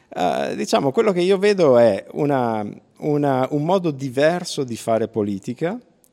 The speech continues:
ehm, eh, magari più concentrato, più individualizzato,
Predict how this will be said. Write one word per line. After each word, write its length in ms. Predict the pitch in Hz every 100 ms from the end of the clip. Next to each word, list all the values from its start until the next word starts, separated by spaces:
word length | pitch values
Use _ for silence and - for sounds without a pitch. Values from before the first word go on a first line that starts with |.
| _ -
ehm, 960 | 117 113 110 107 104 104 101 98 98 101 _ _ _ _ _ _ _ - -
eh, 200 | 117 -
magari 420 | 123 123 143 147
più 180 | 123 165
concentrato, 1080 | 156 156 143 123 135 131 123 113 104 104 -
più 140 | - 165
individualizzato, 1200 | 151 123 117 113 110 95 98 85 87 - 175